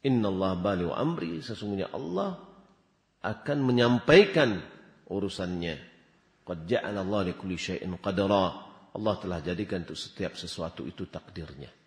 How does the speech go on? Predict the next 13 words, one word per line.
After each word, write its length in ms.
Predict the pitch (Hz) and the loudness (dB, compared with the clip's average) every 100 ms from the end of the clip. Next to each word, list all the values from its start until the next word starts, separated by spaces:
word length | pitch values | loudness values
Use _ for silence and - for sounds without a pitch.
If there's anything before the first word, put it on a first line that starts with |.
| _ _ _ _ _ _ _ _ _ _ _ _ _ _ _ _ _ _ _ | _ _ _ _ _ _ _ _ _ _ _ _ _ _ _ _ _ _ _
Maka 260 | 92 - 95 | -10 -6 -2
takwa 640 | 127 127 127 139 185 196 - - - - - _ _ _ _ _ _ _ _ _ _ _ - | 0 2 6 10 10 8 2 -10 -16 -20 -20 _ _ _ _ _ _ _ _ _ _ _ -2
akan 240 | 120 131 117 | 0 2 2
menambah 540 | 113 127 143 117 101 113 | 4 4 4 2 0 2
keberkahan 400 | 107 101 113 104 | 2 2 2 4
dalam 240 | 101 101 | 4 2
umur, 480 | 120 139 180 185 156 - - _ _ _ _ _ _ _ _ _ _ _ _ _ _ _ _ | 2 2 2 0 -10 -16 -20 _ _ _ _ _ _ _ _ _ _ _ _ _ _ _ _
akan 320 | 95 - 110 113 | -6 -2 2 4
menambah 480 | 127 123 107 95 - | 4 2 0 -2 -2
keberkahan 400 | 104 101 113 113 | -2 -2 -2 0
dalam 240 | 107 107 110 | 2 4 4
rezeki. 400 | 123 - 98 82 - _ _ _ _ _ _ _ _ _ _ _ _ _ _ _ _ _ _ _ _ _ _ _ _ _ _ _ _ | 2 0 -8 -10 -12 _ _ _ _ _ _ _ _ _ _ _ _ _ _ _ _ _ _ _ _ _ _ _ _ _ _ _ _
Dan 400 | 92 123 151 190 | 2 6 6 6